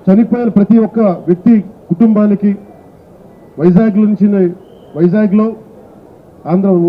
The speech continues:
ఉత్తరాంధ్రకు సంబంధించి, అలాగే మన తమిళనాడు, కర్ణాటక నుంచి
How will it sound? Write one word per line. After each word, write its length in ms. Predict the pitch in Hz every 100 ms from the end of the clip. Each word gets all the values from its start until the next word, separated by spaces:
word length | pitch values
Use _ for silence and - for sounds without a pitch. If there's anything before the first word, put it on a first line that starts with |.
| 165
ఉత్తరాంధ్రకు 480 | 202 202 208 208 185
సంబంధించి, 480 | 196 202 196 185 214 226 - - - - - - -
అలాగే 340 | 165 190 196 180 123 - - - - - -
మన 100 | 151 165 151 127 - - - -
తమిళనాడు, 520 | 170 202 220 214 208 220 - - - - - - -
కర్ణాటక 500 | 180 180 202 202 202 202
నుంచి 220 | 196 208